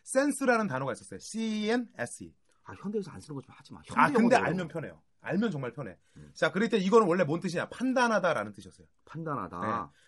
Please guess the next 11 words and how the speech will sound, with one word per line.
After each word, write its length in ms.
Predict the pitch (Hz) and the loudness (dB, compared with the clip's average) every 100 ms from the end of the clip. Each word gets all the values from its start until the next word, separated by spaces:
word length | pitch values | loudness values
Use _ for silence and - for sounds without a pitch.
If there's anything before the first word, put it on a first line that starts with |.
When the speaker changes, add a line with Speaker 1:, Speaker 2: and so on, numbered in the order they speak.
| - | -4
Speaker 1:
자, 160 | 147 | -4
그렇기 260 | 147 196 220 | 0 -2 0
때문에 180 | 233 190 | 0 0
인구가 500 | 165 262 254 254 247 | 0 0 2 4 4
얼마 340 | - 202 208 208 | 4 0 2 2
되는지 240 | 202 185 | 2 0
한번 280 | 196 190 202 | 0 0 -2
판단해 520 | - 269 254 247 240 | -2 -2 2 4 4
보자라고 420 | 147 151 175 170 160 | 0 2 4 4 2
했기 160 | 147 | -2
때문에 400 | 143 135 185 160 | -2 0 0 -2